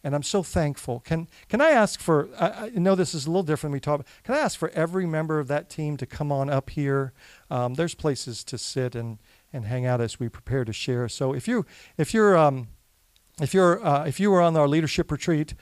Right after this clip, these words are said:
this weekend, um, and, and they're, they're prepared to share. So I'm asking them to come and, and, uh, come up, 'cause I want you to see, I want you to see these folks from, for this reason. Um, I love them so,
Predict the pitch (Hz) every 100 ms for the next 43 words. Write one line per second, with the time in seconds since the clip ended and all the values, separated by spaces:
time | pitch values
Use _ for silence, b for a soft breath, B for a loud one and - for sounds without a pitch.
0 | B B - 143 - 156 - 147 139 135
1 | - 127 123 127 - _ 294 139 139 220
2 | 143 135 175 208 180 190 165 202 196 180
3 | - 160 160 151 - 143 120 113 135 131
4 | - B B - 147 156 147 165 147 139
5 | 135 - 143 143 120 B B B - 131
6 | 123 127 123 135 - 147 156 170 - 156
7 | 175 208 214 180 - 185 196 165 185 185
8 | 170 - 180 160 147 - 139 135 - -
9 | 226 - 151 208 - 143 143 - 139 117
10 | 135 120 _ b b b b b 143 131
11 | 135 - _ 151 156 151 143 127 131 123
12 | 123 147 - - 147 135 135 135